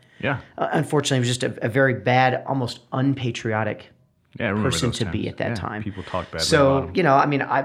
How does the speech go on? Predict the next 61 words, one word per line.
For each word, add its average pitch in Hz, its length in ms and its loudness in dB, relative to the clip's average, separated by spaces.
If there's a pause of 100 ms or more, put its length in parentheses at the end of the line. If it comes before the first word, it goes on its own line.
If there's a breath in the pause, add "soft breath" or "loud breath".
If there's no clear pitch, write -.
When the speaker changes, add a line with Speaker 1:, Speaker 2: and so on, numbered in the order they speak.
Speaker 2:
and 131 160 -6
growing 160 220 6
up, 165 200 2
uh, 95 200 -4
dude, 143 160 0
I 165 80 2
was 127 160 -2 (100)
always 165 300 2
about, 110 200 0
we 175 100 2
had 151 120 2
a 117 40 0
big - 260 -4
field 151 380 -2
and 123 180 0
woods 139 180 -2
behind 127 320 -2
the 117 80 0
house, 131 420 0
and, 104 160 -4 (280 loud breath)
you 175 120 -2
know, 123 120 4
me 147 180 2
and 147 100 0
my, 120 160 2 (320)
all, - 240 -6 (240)
all 165 160 2
the 151 80 -2
friends 151 280 -2
up 147 120 -2
and 143 80 -2
down 139 160 -2
the 123 60 -2
street, 139 340 -2
you 135 80 -2
know, 127 100 -2
we 147 160 -2
wore 131 420 -4
camouflage 143 800 -2
and 117 100 -2
go 143 120 2
play 143 300 -2
army 143 320 0
and 139 180 2
guns 139 260 0
and 135 160 -4
things. 120 280 2
Speaker 1:
Yeah. 139 60 0
Speaker 2:
And, 127 140 -2 (300 loud breath)
and, 180 340 0
dude, 175 160 2
so 151 160 -2
I 156 140 2
was 123 200 0
about 110 340 0
that 87 180 -6
life. 90 260 -14
Like, 107 160 -4
I 135 120 4
was 135 160 0
like, 98 200 -4